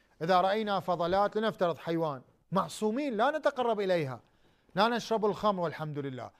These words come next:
لا نمارس بعض الأمور والحمد لله، هذه عصمة. فإذا الإنسان ارتفع، ارتفع، ارتفع، وصل إلى حد أنه لا يفكر بالذنب. قد يكون الإنسان من هذه المرتبة ولا يفكر بالذنب، أولياء الله موجودون بهذا الشكل.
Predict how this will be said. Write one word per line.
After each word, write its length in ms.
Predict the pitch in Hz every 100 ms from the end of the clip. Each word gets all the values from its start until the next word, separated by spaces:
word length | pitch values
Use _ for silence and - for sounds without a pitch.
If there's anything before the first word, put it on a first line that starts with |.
| _ _ -
لا 260 | 170 214 233
نمارس 400 | 226 233 220 214
بعض 200 | 202 208
الأمور 280 | 214 208
والحمد 280 | 196 151 160
لله، 100 | 143
هذه 160 | 151 160
عصمة. 400 | 240 - 240 135 - _ _ _ _ _ _
فإذا 380 | - 226 233 233
الإنسان 540 | 226 220 - 254 247 208
ارتفع، 680 | 175 180 - 233 214 185
ارتفع، 420 | 175 214 190 180
ارتفع، 340 | 165 180 175 156
وصل 320 | 170 190 196
إلى 200 | 160 143
حد 320 | - 226 -
أنه 480 | 156 147 139 202 226 - -
لا 120 | 147
يفكر 520 | 143 - 220 - 277
بالذنب. 420 | 233 196 190 180 123
قد 120 | 143 185
يكون 300 | 208 240 226
الإنسان 580 | 208 170 - 202 220 220 - _ _ _ 147
من 160 | 147
هذه 440 | 120 247 294 254 247
المرتبة 680 | 233 233 - 220 220 220 143
ولا 220 | 156 226
يفكر 460 | 254 208 233 220 202
بالذنب، 440 | 170 131 147 123 -
أولياء 440 | 160 160 156 143 123
الله 340 | 127 185 196 156
موجودون 640 | 143 120 123 156 311 302
بهذا 320 | 240 196 185
الشكل. 380 | 170 - - 135